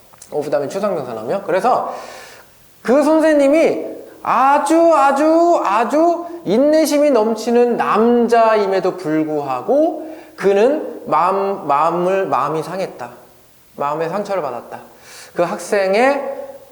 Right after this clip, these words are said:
학생의 그러한 행동에 대해, 의해서 상처받았어요. 그래서 지금 여기에는 이제, 어,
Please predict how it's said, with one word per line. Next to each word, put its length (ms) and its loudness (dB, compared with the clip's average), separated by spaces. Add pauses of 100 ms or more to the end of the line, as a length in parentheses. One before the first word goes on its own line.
학생의 960 -2
그러한 300 -4
행동에 600 -2
대해, 260 -8 (180)
의해서 600 -2
상처받았어요. 640 -6 (960)
그래서 220 -10
지금 340 -6 (260)
여기에는 580 2
이제, 360 0 (300)
어, 1200 -4